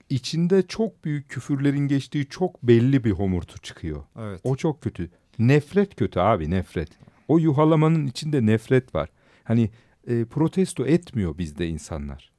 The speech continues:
Speaker 1: Hani doğru şey bu galiba. Nefret ediyorlar o an
Speaker 2: O, o
Speaker 1: Selçuk'tan.
Speaker 2: an, anlık.
Speaker 1: O kötü. Yani o an ya da işte a-,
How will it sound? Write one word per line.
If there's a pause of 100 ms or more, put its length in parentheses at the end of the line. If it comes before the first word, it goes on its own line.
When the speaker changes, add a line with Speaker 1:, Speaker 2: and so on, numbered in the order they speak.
(220)
Speaker 1:
Hani
doğru
şey
bu
galiba.
Nefret
ediyorlar
o
an
Speaker 2:
O, (200)
o
Speaker 1:
Selçuk'tan.
Speaker 2:
an,
anlık.
Speaker 1:
O
kötü. (380)
Yani
o
an
ya
da
işte (680)
a-,